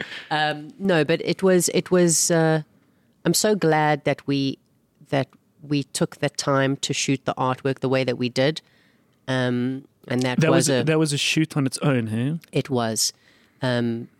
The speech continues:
Speaker 1: it had intended to be on a day when I had, like, a light day, which was hardly ever. And it just so happened that we'd had a new wardrobe start that,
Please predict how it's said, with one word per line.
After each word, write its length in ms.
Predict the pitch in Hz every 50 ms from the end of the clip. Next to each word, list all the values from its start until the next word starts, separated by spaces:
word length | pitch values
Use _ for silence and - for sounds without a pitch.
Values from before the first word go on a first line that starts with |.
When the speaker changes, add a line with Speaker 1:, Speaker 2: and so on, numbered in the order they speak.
| _ -
Speaker 1:
it 140 | 143 131 - _ -
had 400 | 110 - 143 139 143 135 131 143
intended 680 | - 147 131 127 - 139 135 135 135 143 143 135 -
to 100 | - 127
be 340 | - 127 120 120 120 117 - - 120
on 120 | 117 120
a 80 | 120 113
day 380 | - 123 120 120 117 117 117
when 360 | 113 120 117 113 110 113 110 -
I 140 | - 120 113
had, 240 | 110 117 113 - -
like, 320 | 113 110 110 - - - - _ _ _ _ _ _ _ _ _ _ _ -
a 60 | 139
light 420 | 120 117 120 117 117 120 - - -
day, 240 | - 127 120 120 123
which 260 | 123 123 113 - -
was 140 | - 110 -
hardly 380 | - - 120 117 117 - 110 - -
ever. 380 | 113 110 - 117 117 123 135 - _ _ _ _ _ _ _ _ _ _ _ -
And 440 | 123 123 123 123 123 123 120 117
it 100 | 120 -
just 180 | - 139 131 -
so 100 | - 127
happened 400 | 104 123 117 - - 120 113 107
that 480 | 113 110 104 - - - - - - - _ _ _ _ -
we'd 200 | 127 117 110 -
had 260 | - 117 110 110 113
a 60 | 113
new 200 | 120 117 113 110
wardrobe 460 | 113 110 131 135 120 - 123 123 120
start 360 | - - - 120 113 110 - -
that, 400 | 117 110 - _ _ - -